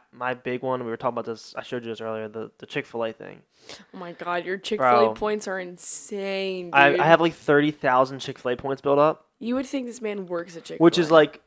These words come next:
Speaker 1: so just to put it plainly, you get ten points per dollar spent. So that's three thousand dollars spent. But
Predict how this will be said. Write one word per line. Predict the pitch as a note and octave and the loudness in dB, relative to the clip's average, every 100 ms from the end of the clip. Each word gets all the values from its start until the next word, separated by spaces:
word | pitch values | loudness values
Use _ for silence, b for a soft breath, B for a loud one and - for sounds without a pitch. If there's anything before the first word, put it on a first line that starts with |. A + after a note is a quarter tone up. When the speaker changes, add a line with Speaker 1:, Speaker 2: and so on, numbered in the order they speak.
| _ | _
Speaker 1:
so | - D#3 - _ | 2 2 2 _
just | - F#3+ | -6 -4
to | |
put | - F#3 | -4 -4
it | - | -4
plainly, | - C3+ B2+ A#2+ C3 _ _ | -6 -8 -8 -14 -16 _ _
you | C#3+ D#3+ | -10 0
get | F3+ - | 0 0
ten | - D#3+ F#3 F3+ - | -2 -2 -2 -10 -16
points | - D#3 D3 - | -4 0 0 -4
per | - C#3+ | -4 0
dollar | B2+ A#2 A#2+ | 2 4 2
spent. | A2+ - G#2+ - _ _ | -2 -8 -10 -10 _ _
So | - C3 | -10 -4
that's | B2+ - _ | -4 -4 _
three | D3 D#3 | -4 -2
thousand | D#3 C#3 C3+ B2+ | 2 2 2 -2
dollars | A#2 A2+ A2+ | 0 0 -2
spent. | - A#2 A2 A3 _ _ _ _ _ _ _ | -6 -10 -10 -14 _ _ _ _ _ _ _
But | C3+ C3+ - | 6 8 4